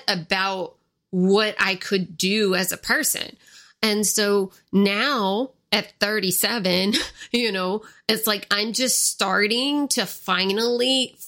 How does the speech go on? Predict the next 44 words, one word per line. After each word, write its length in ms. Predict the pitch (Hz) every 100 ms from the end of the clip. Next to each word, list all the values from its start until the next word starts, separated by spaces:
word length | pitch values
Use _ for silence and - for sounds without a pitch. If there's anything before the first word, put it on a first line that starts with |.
| -
find 480 | 202 190 202 208 208
my 200 | 180 180
footing 640 | - 190 190 208 262 302 -
in 180 | 190 180
life. 500 | 180 180 220 - - - - -
And 240 | 214 214 - _ 240
yeah, 360 | 226 262 - - _
in 240 | - 233 220
my 240 | 180 185
mind, 480 | 247 262 294 330 277
that's 280 | 254 294 -
late. 640 | 240 214 269 285 151 170 - - - -
But 380 | 240 233 226 220 - _ -
at 260 | 220 233
the 80 | 240
same 340 | 233 269 269 226
time, 520 | - 202 214 247 254
like, 240 | 208 196
a 80 | 202
lot 220 | 202 196
of 100 | 208
people 260 | 220 208 214
will 140 | 202
tell 240 | 190 190 190
you, 240 | 196 196 -
"Oh, 320 | 254 226 202
well, 100 | 214
you 160 | 214 202
know, 160 | 196
it's 260 | - 240 196
never 340 | 190 196 214
too 340 | 202 - 190 185
late." 420 | 220 208 185 -
But 160 | 269 269
obviously, 840 | 294 320 311 294 - 240 220 214 - _ _ -
and 300 | 220 220 208 - _ _ _ _ _ _ -
I 120 | 220
don't 280 | 240 247 247
like 280 | 233 220
to 120 | - 226
bring 320 | 180 214 214
that 220 | 208 208
up 260 | 202 208 208
because 500 | 208 214 202 196